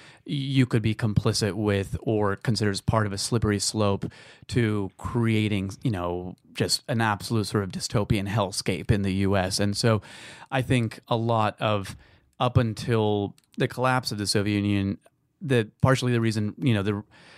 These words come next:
so the sort of framing of, uh, small government being the best government and everyone keeps themselves is because, well, the other option is, you know, the other alternative is we all start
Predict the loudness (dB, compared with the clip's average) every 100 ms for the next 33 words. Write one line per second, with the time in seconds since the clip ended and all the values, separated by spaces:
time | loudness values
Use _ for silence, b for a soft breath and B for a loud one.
0 | b -6 -4 -2 -2 0 0 0 -2 2
1 | 2 2 0 0 -4 -4 0 0 0 -6
2 | b b b -2 2 2 0 2 2 2
3 | 0 0 0 0 0 2 0 0 0 0
4 | 0 0 0 0 0 -2 0 0 0 -4
5 | -8 -8 -2 2 2 2 2 0 -2 -4
6 | -2 -2 -2 2 0 0 -4 -2 0 2
7 | 2 2 B B B 0 4 4 4 0
8 | -2 0 2 0 -2 b b b 2 2
9 | 0 -2 -2 0 0 0 0 2 2 0
10 | 0 0 0 2 2 2 0 0 0 0
11 | 2 0 -2 -2 -2 -2